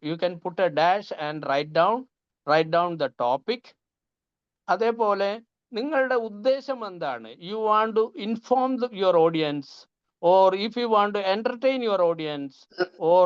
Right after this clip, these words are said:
if you want to persuade your audience, അല്ല നിങ്ങളെ മോട്ടിവേറ്റ് ചെയ്യുകയാണോ എന്ന, എന്ന് നിങ്ങൾ തീരുമാനിക്കണം. ഏത് തരത്തിലുള്ള സ്പീച്ചാണ് നിങ്ങൾ ചെയ്യാൻ ഉദ്ദേശിക്കുന്നത് എന്ന് തീരുമാനിക്കണം. അതേപോലെ ടൈമിങ്സ്,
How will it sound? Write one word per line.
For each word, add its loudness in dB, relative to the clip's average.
if -6
you -4
want 0
to -6
persuade -4
your 4
audience, 0
അല്ല 0
നിങ്ങളെ -2
മോട്ടിവേറ്റ് -4
ചെയ്യുകയാണോ 0
എന്ന, -4
എന്ന് -6
നിങ്ങൾ -6
തീരുമാനിക്കണം. -4
ഏത് 2
തരത്തിലുള്ള -6
സ്പീച്ചാണ് -2
നിങ്ങൾ -4
ചെയ്യാൻ -2
ഉദ്ദേശിക്കുന്നത് -4
എന്ന് 0
തീരുമാനിക്കണം. -2
അതേപോലെ 4
ടൈമിങ്സ്, 0